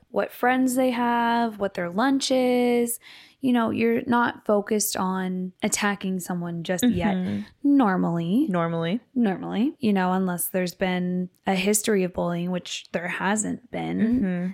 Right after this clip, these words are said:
Speaker 1: that
Speaker 2: That's very
Speaker 1: anyone
Speaker 2: true.
Speaker 1: knows of. So it's a little odd that he decides to walk four miles home every single day.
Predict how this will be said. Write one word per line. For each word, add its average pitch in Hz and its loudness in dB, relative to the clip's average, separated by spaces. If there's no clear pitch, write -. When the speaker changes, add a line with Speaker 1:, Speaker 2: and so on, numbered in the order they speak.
Speaker 1:
that 185 -2
Speaker 2:
That's - -4
very 185 2
Speaker 1:
anyone 170 -4
Speaker 2:
true. 175 2
Speaker 1:
knows 180 0
of. 180 -2
So 262 2
it's - -4
a 254 2
little 294 2
odd 180 0
that 180 -4
he 196 -2
decides 180 -2
to 185 -2
walk 175 -2
four 180 0
miles 170 -6
home 170 -6
every 185 -2
single 165 -4
day. - -4